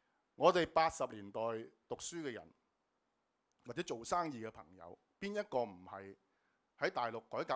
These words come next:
開放之後返去設廠，開始慢慢睇住有私營經濟嘅出現，有民企嘅出現？記唔記得嗰陣時仲有啲民企叫做科隆啊，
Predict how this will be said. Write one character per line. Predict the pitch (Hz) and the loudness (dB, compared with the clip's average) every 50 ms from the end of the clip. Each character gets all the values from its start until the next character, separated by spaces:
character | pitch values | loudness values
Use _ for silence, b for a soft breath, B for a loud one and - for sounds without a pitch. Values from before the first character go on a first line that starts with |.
| 123 | 0
開 | - 156 160 156 | 0 0 0 0
放 | - 127 117 117 | 0 -2 -4 -4
之 | - 156 156 | -6 -6 -6
後 | 131 107 104 | -6 -4 -4
返 | - 147 143 135 | -2 -2 -2 -2
去 | 120 | -4
設 | 107 - - 113 101 | -8 -8 -10 -12 -14
廠， | - - - 87 90 95 113 - _ _ _ _ _ _ _ _ _ _ _ _ _ _ _ _ _ _ | -14 -12 -10 -10 -10 -10 -12 -14 _ _ _ _ _ _ _ _ _ _ _ _ _ _ _ _ _ _
開 | - 165 175 - | 2 2 2 2
始 | - 151 | 2 -2
慢 | 165 147 113 110 | 2 2 2 2
慢 | 110 117 123 139 160 | 2 2 2 2 0
睇 | - 120 117 127 147 | 0 -4 -4 -4 -4
住 | 143 - 117 104 98 98 98 - _ _ _ _ _ | -6 -8 -10 -10 -10 -12 -14 -18 _ _ _ _ _
有 | - 113 110 110 123 131 - - | -10 -8 -6 -6 -6 -8 -10 -14
私 | - - - 170 | -14 -12 -10 -8
營 | 143 113 95 | -8 -10 -10
經 | 98 - 147 147 | -8 -8 -6 -4
濟 | 139 117 107 107 | -4 -4 -4 -4
嘅 | 110 | -4
出 | - - 143 - 113 | -6 -6 -8 -8 -10
現， | 104 101 92 98 | -14 -16 -12 -10
有 | 107 110 | -10 -8
民 | 117 117 90 87 90 95 | -6 -8 -8 -10 -10 -16
企 | 95 - | -14 -14
嘅 | 101 98 104 107 | -12 -12 -10 -10
出 | 117 - 147 | -10 -10 -10
現？ | 135 110 101 92 85 85 _ _ _ _ _ _ _ _ _ _ - | -12 -12 -14 -20 -20 -20 _ _ _ _ _ _ _ _ _ _ -10
記 | 131 120 | -10 -8
唔 | 113 | -4
記 | 131 | -2
得 | 135 151 | -2 -2
嗰 | 147 156 156 | 0 -2 -4
陣 | 151 | -4
時 | 127 107 | -6 -8
仲 | - 117 | -8 -8
有 | 110 107 | -6 -6
啲 | 139 147 135 92 | -6 -6 -8 -8
民 | 85 90 92 | -12 -14 -18
企 | - 104 104 110 | -16 -14 -14 -12
叫 | 117 107 107 101 | -12 -12 -14 -14
做 | |
科 | - - 165 143 143 139 135 127 | -10 -6 -4 -2 -2 -2 -2 -4
隆 | 117 92 82 85 90 | -4 -6 -10 -14 -16
啊， | 95 101 101 104 101 104 | -14 -14 -12 -14 -14 -16